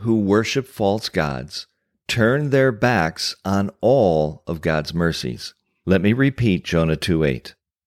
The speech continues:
Listen closely. "Those who worship false gods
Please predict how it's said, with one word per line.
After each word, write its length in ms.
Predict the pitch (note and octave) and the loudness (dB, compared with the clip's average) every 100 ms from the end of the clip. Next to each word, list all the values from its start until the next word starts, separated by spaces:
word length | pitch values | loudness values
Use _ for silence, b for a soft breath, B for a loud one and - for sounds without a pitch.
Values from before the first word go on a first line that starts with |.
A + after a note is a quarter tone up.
| - | -2
Listen 380 | E2 - F2 | 0 2 0
closely. 680 | F2+ G#2 F2+ E2+ - A#1 - _ _ _ _ - | 0 0 0 0 -6 -12 -18 _ _ _ _ -18
"Those 760 | E2+ F#2 F#2+ G#2 B2 C#3 C3+ - | -2 2 4 4 2 0 -4 -8
who 260 | - B2 A#2+ | -2 0 2
worship 520 | G#2+ A2 G#2+ A2+ G#2+ | 2 2 0 -2 -4
false 760 | - - G2 F#2 G2+ - - | -8 -4 2 2 2 -2 -8
gods 760 | - - A#2 E2 B1 A#1+ - - | -6 -2 -2 -2 -4 -10 -16 -20